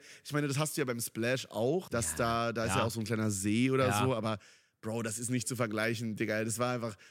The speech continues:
Speaker 1: weißt du, du bist am Barcelona Beach, Junge, dann siehst du diese, ri-, dieses, ja, fast schon Skyline, was heißt, also ich würd schon sagen, ist eine Skyline, da sind so, so ein paar Bürogebäude, die so ein bisschen hoch sind auf der einen Seite. Digga, auf der anderen Seite ist einfach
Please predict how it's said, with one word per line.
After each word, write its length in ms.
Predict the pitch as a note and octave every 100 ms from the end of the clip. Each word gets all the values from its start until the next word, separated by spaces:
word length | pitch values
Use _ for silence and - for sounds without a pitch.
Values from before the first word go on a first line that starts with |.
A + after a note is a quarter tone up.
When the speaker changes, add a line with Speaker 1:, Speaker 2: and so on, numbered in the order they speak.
| -
Speaker 1:
weißt 160 | B2 B2
du, 20 |
du 80 | B2
bist 140 | D3
am 160 | B2+ A2+
Barcelona 580 | B2 - B2 C#3 D3 B2+
Beach, 720 | F#2 - B2+ D3+ E3 - A#2+
Junge, 420 | A2 A#2 C3+ F3+ - -
dann 180 | B2+ B2
siehst 200 | C3+ D3+
du 40 |
diese, 300 | C3+ C3 C3
ri-, 160 | B2 B2+
dieses, 500 | A#2+ A2+ A2 - - - - - - _ -
ja, 60 |
fast 180 | - A2+
schon 100 | A2+
Skyline, 680 | - - A2+ C#3 C#3+ C#3+ A#2+ A2+ G2+ - -
was 160 | G2
heißt, 340 | G2+ - - G#2
also 160 | G2 -
ich 80 | G2+
würd 80 | A2
schon 160 | G#2+
sagen, 160 | G#2 F2+
ist 140 | -
eine 80 | C#3+
Skyline, 340 | - C#3 C#3+
da 80 | C3
sind 140 | A2 A2+
so, 180 | A2+ - - -
so 100 | A2
ein 60 | F#2+
paar 380 | G#2 B2 A#2+ - _
Bürogebäude, 680 | A#2 G2+ C3 D#3 C3 C#3 C3+
die 80 | C3
so 100 | B2+
ein 20 |
bisschen 240 | C3 B2+
hoch 180 | B2 D3
sind 120 | B2+
auf 80 | A2+
der 100 | A#2
einen 160 | C3 C#3+
Seite. 220 | E3 E3 - _
Digga, 140 | C#3 D3
auf 80 | B2+
der 140 | C#3
anderen 200 | D3 D#3
Seite 100 | D3+
ist 60 | -
einfach 300 | C3+ A#2+